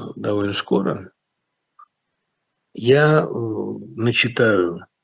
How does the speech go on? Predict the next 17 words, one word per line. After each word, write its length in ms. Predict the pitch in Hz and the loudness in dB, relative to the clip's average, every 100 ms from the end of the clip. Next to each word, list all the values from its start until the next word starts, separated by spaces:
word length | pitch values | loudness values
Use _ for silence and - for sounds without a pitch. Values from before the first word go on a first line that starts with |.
| _ - | _ -2
избранные 520 | 127 107 104 104 104 | 0 0 0 0 0
куски, 640 | 104 110 - 170 185 190 - _ - - - - | 0 0 2 4 4 2 -4 _ -20 -18 -16 -2
сам 640 | - - 151 123 101 - _ _ | 4 8 8 6 2 -4 _ _
выберу 640 | 110 143 160 143 120 110 104 107 - _ | 2 4 6 4 2 0 -4 -14 -20 _
всё 260 | - - 120 | -6 0 2
своё 300 | - 110 107 | 2 2 2
любимое. 600 | 107 110 104 95 80 82 _ _ _ - - _ _ - - - | 2 0 -2 -4 -6 -12 _ _ _ -20 -20 _ _ -20 -20 -2
Простите, 500 | - 170 170 220 139 | 6 6 8 4 6
я 260 | 135 139 151 | 6 8 6
некоторую 680 | 147 139 139 147 139 160 139 | 0 0 4 4 4 4 4
паузу 400 | 147 139 120 123 | 6 6 6 4
должен 380 | 135 202 151 135 | 6 6 6 4
сделать, 380 | 113 127 117 110 | 4 4 4 2
чтобы 600 | - 113 101 110 107 107 _ _ _ _ - - - - _ - | 0 0 2 2 0 -2 _ _ _ _ -20 -20 -20 -20 _ 0
найти 480 | 113 127 123 - 117 | 6 6 6 2 4
любимый 480 | 113 120 120 117 110 | 2 2 4 4 2
кусок, 680 | 135 - 190 190 - - | 0 2 2 0 -6 -8